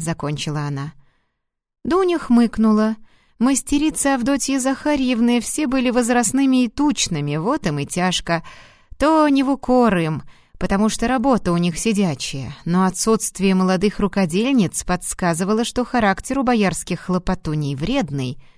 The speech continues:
"Спасибо тебе", — вежливо склонила голову Дуня, благодаря женщину за предоставленное помещение. "Тут и правда тихо".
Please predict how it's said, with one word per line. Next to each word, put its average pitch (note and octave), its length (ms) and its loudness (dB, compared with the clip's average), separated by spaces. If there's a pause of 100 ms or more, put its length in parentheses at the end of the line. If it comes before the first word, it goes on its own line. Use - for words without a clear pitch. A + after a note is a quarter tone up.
(720)
"Спасибо A#3+ 720 -2
тебе", — E3 480 -2 (580)
вежливо G3+ 580 0
склонила F#3 540 0
голову F3+ 400 0
Дуня, C#4+ 340 -2
благодаря A3+ 500 2
женщину A#3+ 580 0
за A3 120 0
предоставленное F#3+ 800 0
помещение. D3+ 720 -6 (840)
"Тут G4+ 200 -2
и C#4+ 40 2
правда A#3 380 0
тихо". D3 500 -6